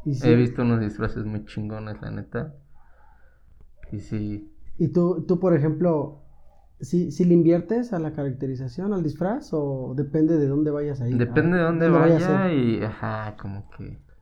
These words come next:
Speaker 1: Y quién vaya, ¿no? Si, si
Speaker 2: Ajá.
Speaker 1: sabes que hay alguien que dices, "Ah, verga, este güey sí se va a
Speaker 2: Sí
Speaker 1: disfrazar
Speaker 2: se va a
Speaker 1: chingón".
Speaker 2: rifar chido, entonces
Speaker 1: Dices,
Speaker 2: sí.
Speaker 1: "Ah, yo también".
Speaker 2: Sí, pero si va a estar leve, pues,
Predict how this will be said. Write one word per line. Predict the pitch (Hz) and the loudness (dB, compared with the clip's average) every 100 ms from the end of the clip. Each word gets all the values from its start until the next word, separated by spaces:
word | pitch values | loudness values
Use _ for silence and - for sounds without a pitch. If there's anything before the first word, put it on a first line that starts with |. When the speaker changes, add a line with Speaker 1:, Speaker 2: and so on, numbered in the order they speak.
| - - 139 | -20 -8 -4
Speaker 1:
Y | 123 | -2
quién | 156 156 | 2 4
vaya, | 151 156 143 | 4 2 0
¿no? | 139 165 | 0 0
Si, | 160 | -2
si | 143 120 | -2 -2
Speaker 2:
Ajá. | - - | -2 -2
Speaker 1:
sabes | 147 156 151 | 0 -2 -2
que | 143 | -2
hay | |
alguien | 143 143 143 | -2 -4 -6
que | 127 120 | -6 -4
dices, | 120 123 113 90 | -6 -8 -12 -10
"Ah, | 90 85 160 | -8 -8 -4
verga, | 165 156 | -4 -4
este | 156 156 | -6 -6
güey | 139 143 143 | -6 -6 -8
sí | 143 | -10
se | 139 139 | -10 -8
va | 131 | -8
a | |
Speaker 2:
Sí | 139 123 | -6 -4
Speaker 1:
disfrazar | 113 120 | -2 -2
Speaker 2:
se | |
va | 113 | 0
a | 139 | 0
Speaker 1:
chingón". | 131 - | 0 0
Speaker 2:
rifar | 110 104 | -4 -6
chido, | - 120 120 120 | -6 -4 -2 -4
entonces | 113 107 123 | -4 -4 -4
Speaker 1:
Dices, | 117 | -4
Speaker 2:
sí. | 131 | -6
Speaker 1:
"Ah, | 131 | -6
yo | 147 143 | -6 -8
también". | 127 127 - - - - | -12 -12 -16 -20 -8 2
Speaker 2:
Sí, | 165 165 | 4 6
pero | 143 139 | 6 6
si | 143 | 4
va | 147 | 2
a | |
estar | 156 170 156 | 0 -2 0
leve, | 143 147 156 | 0 -2 -4
pues, | 156 | -4